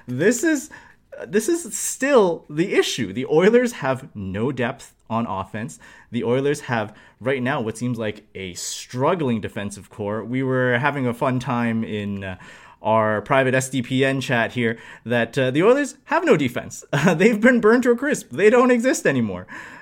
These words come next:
There's just something about this team where we thought going into this season that we had a solid defensive core.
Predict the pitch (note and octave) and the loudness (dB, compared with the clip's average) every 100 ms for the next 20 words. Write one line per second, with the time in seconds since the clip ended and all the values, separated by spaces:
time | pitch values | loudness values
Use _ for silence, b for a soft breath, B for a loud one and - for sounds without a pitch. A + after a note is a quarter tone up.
0 | B - F#3 G3 D#4 F4+ - F#4+ - - | B -20 0 2 2 0 -2 -2 -2 -10
1 | - - - C#4 D#4+ C#4+ A#3+ A#3 A#3 G#3+ | -14 -12 -6 -6 -4 -4 0 0 0 -4
2 | - B3 A3 F3+ E3 D#3+ D#3 D3+ F#2 - | 0 0 0 0 2 4 4 0 -4 -12
3 | E2+ - E3 G3+ A#3+ - - F#3 D3 - | -20 -16 -8 -4 -4 -6 -4 0 0 -2
4 | A#2+ C3+ C3 B2 B2 A2 A2+ B2 A2+ F#2 | -4 -2 -2 -4 -4 -6 -6 -6 -6 -6
5 | D#2+ - A2 A#2 A2+ - _ - A#2 D#3 | -12 -10 -4 -4 -4 -10 _ -12 -8 -8
6 | D3+ G2 - - - - D#3 C#3+ B2 A#2+ | -8 -12 -10 -10 -8 -6 -2 -2 -2 -6
7 | A#2+ G#2 G2+ - - - | -8 -10 -12 -14 -14 -14